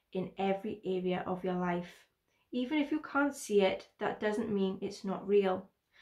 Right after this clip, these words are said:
Today, search for all the ways you are aligned with your soul's purpose. The signs will appear. Let this newfound trust fuel your next steps. The last card then is,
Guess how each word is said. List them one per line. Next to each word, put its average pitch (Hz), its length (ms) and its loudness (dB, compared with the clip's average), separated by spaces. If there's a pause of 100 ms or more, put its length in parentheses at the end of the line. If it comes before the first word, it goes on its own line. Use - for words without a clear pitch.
(280)
Today, 208 600 4
search 240 340 6
for - 140 -4
all 277 200 0
the 294 120 2
ways 214 440 6
you 214 120 4
are 208 160 4
aligned 202 420 6
with 196 160 -6
your 202 100 -6
soul's 196 360 0
purpose. 254 720 2 (360)
The 240 120 2
signs 254 500 2
will 240 180 4
appear. 196 600 2 (460)
Let 220 280 4
this 269 240 -4
newfound 214 600 0
trust 196 400 -4
fuel 196 560 2
your 190 140 -2
next 190 400 -4
steps. - 760 -14 (2000)
The 202 100 -2
last 220 360 2
card 208 360 0
then 214 320 2
is, 202 420 6